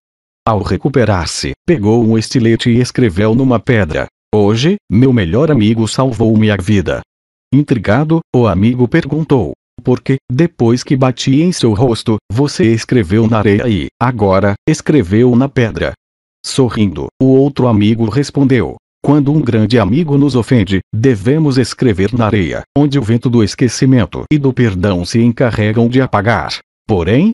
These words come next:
quando nos faz algo grandioso, devemos gravar na pedra da memória do coração, onde vento nenhum do mundo poderá apagar." Deixe que o vento apague da sua memória as coisas pequenas, como desentendimentos corriqueiros,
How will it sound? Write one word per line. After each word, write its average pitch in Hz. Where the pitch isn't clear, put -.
quando 147
nos 135
faz 92
algo 104
grandioso, 101
devemos 127
gravar 110
na 113
pedra 104
da 120
memória 123
do 131
coração, 127
onde 131
vento 123
nenhum 139
do 131
mundo 113
poderá 127
apagar." 117
Deixe 117
que -
o 120
vento 113
apague 110
da 117
sua 139
memória 123
as 120
coisas 123
pequenas, 107
como 98
desentendimentos 120
corriqueiros, 135